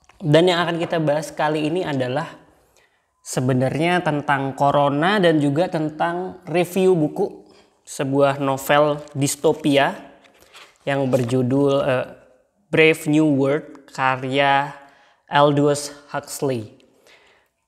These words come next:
Ya, ini kalau kemarin lihat di Hutata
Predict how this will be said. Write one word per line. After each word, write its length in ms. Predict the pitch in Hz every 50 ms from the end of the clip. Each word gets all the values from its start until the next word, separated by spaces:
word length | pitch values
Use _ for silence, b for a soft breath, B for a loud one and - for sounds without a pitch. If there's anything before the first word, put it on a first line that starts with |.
| _ _ _
Ya, 320 | - 143 127 113 - -
ini 480 | - 143 143 156 160 160 - - - -
kalau 320 | - 139 131 131 135 139
kemarin 400 | 139 135 131 131 131 135 131 131
lihat 160 | 131 135 127 131
di 80 | 127
Hutata 400 | 131 - 131 127 - 160 156 -